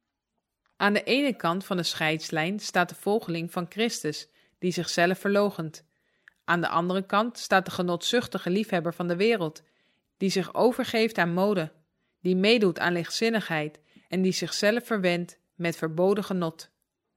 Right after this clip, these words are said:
Aan de andere kant van de scheidslijn kan de christen niet gaan. Niemand kan een neutrale positie innemen. Er is geen middenklasse die God niet lief heeft en ook de vijand van alle gerechtigheid niet dient.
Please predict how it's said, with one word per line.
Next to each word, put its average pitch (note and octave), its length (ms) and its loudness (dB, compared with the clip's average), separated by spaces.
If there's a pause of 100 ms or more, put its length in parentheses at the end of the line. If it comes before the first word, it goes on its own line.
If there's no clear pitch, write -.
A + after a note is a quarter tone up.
(400)
Aan G3 160 2
de G3+ 100 2
andere B3 320 0
kant F3 260 0
van F3+ 100 -4
de F3 60 -2
scheidslijn E3 760 -2
kan F#3 160 -2
de F3 120 -2
christen F3+ 460 -4
niet A3 220 -2
gaan. F3+ 380 -2 (640)
Niemand B3 520 0
kan G3 160 0
een E3+ 100 -2
neutrale F#3+ 580 2
positie G3+ 520 -4
innemen. E3 520 -4 (960)
Er F#3 100 2
is F#3 120 2
geen B3+ 260 0
middenklasse G3 680 0 (300)
die D#3+ 120 -4
God G#3 300 0
niet A#3+ 180 -2
lief A#3+ 200 0
heeft A#3 400 -2 (260)
en F#3 180 -4
ook G#3+ 200 2
de G#3+ 60 -2
vijand G#3+ 500 2
van E3+ 160 -6
alle E3+ 160 0
gerechtigheid D#3+ 680 -4
niet E3 200 -6
dient. D#3+ 340 -8